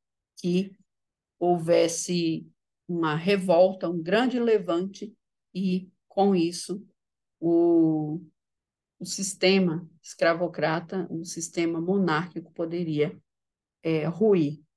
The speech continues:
por meio aí da revolta dos escravos. A maioria da população era negra, escravizados através, e se houvesse ali uma manifestação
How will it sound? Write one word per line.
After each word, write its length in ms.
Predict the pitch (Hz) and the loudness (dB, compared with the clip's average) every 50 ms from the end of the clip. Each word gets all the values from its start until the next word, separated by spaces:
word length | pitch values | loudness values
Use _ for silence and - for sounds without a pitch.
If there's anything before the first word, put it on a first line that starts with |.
| _ _ - | _ _ -2
por 140 | 180 180 | 0 2
meio 360 | 190 180 165 156 160 160 160 165 | 2 2 2 2 4 2 2 0
aí 280 | 160 151 151 151 156 | 0 -2 -4 -4 -6
da 160 | 151 160 156 | -4 -4 -4
revolta 580 | 165 180 180 160 156 156 147 147 156 156 - 156 | -4 -4 -6 -4 0 2 4 4 2 2 -4 -8
dos 240 | 156 160 156 156 165 | -10 -10 -10 -10 -10
escravos. 760 | 175 180 - - - - - - - _ _ - - - - _ _ _ _ _ _ - - _ _ _ _ _ _ _ _ _ _ _ _ _ _ _ _ _ _ | -10 -10 -12 -12 -14 -14 -14 -14 -16 _ _ -20 -20 -20 -20 _ _ _ _ _ _ -20 -20 _ _ _ _ _ _ _ _ _ _ _ _ _ _ _ _ _ _
A 180 | - 156 175 180 | 2 2 4 4
maioria 440 | 190 214 233 240 233 196 208 202 | 6 6 6 6 6 6 6 6
da 120 | 196 208 190 | 6 4 2
população 580 | - 196 180 - 196 190 190 185 - - 185 | 2 0 0 2 4 4 4 4 4 2 2
era 180 | 185 185 180 185 | 4 4 4 4
negra, 460 | 185 185 185 190 226 247 240 240 214 | 4 2 2 2 2 2 0 -2 -6
escravizados 920 | 220 214 - - 202 185 185 185 196 180 185 196 196 208 233 233 247 220 214 | -6 -6 -8 -2 0 2 2 2 -2 -4 -2 -2 0 0 -2 -4 -8 -10 -10
através, 920 | 196 - - 190 185 185 185 190 190 185 - - - - - - - - - | -10 -6 -4 0 4 4 4 4 4 0 -4 -4 -4 -4 -6 -6 -10 -10 -12
e 80 | 180 | -12
se 180 | 175 - - 208 | -10 -2 2 4
houvesse 640 | 202 202 190 180 175 185 185 185 185 185 - - 185 | 4 4 4 4 6 8 8 8 8 6 2 0 0
ali 200 | 180 180 180 175 | 0 0 -2 -2
uma 140 | 175 175 175 | -2 -2 -2
manifestação 1120 | 175 170 175 175 175 - 165 165 170 - - - - - - - 208 226 247 277 269 | -4 -4 -4 -4 -6 -6 -8 -10 -10 -8 -10 -10 -8 -8 -4 0 0 2 2 0 -2